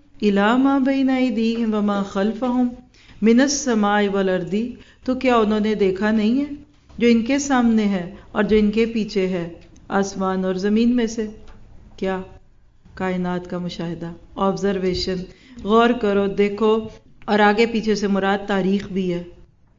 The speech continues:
पिछली कौमों के हालात से सबक नहीं लेते। आप कह सकते हैं कि तज़कीर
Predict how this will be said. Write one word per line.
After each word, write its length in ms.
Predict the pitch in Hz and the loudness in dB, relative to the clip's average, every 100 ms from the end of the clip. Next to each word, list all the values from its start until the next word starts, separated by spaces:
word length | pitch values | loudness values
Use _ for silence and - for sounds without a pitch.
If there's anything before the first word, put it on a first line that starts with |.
| _ _ - | _ _ -6
पिछली 460 | 247 247 254 269 254 - 202 | -4 -2 0 2 0 -2 -4
कौमों 360 | 202 202 214 | 0 2 0
के 120 | 214 226 | 0 0
हालात 360 | 202 190 202 | 2 2 0
से 140 | 196 208 | -2 -4
सबक 320 | 196 208 208 | -2 -2 -2
नहीं 200 | 202 240 | 0 0
लेते। 360 | 269 262 233 233 - - _ _ _ _ - 214 | -2 -4 -6 -8 -16 -20 _ _ _ _ -2 2
आप 180 | 208 | 2
कह 120 | 240 247 | 2 0
सकते 300 | 254 240 240 | -2 -2 -2
हैं 100 | 240 | 0
कि 80 | |
तज़कीर 880 | 240 214 208 - 226 240 285 - - | 0 0 -2 -2 -2 0 0 -6 -16